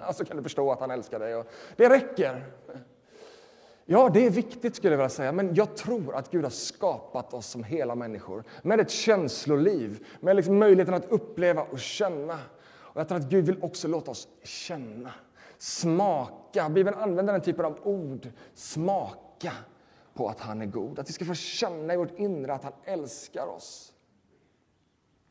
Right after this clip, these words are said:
Det är sant att kunskap, jag vill hävda att kunskapen är viktigare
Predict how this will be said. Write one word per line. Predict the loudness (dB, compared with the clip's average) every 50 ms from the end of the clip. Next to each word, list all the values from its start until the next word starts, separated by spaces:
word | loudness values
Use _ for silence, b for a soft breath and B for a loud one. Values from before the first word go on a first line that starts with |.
| _ _ _ _ _ _ _ _ _ _ _ _ _ _ _ _ _ b b b b b b b b b b b b b
Det | 8 8
är | 8
sant | 8 6 2 4 4 4 2 2 0
att | -4 -4 -2
kunskap, | 4 4 4 4 4 0 0 -2 0 2
jag | 4 4
vill | 4 6
hävda | 4 4 6 6 6 6
att | 6 4 4
kunskapen | 4 6 6 6 2 0 -2 0 0 0 0
är | 2 2 4 4 4 6
viktigare | 4 2 2 0 -2 0 2 4 4 4 2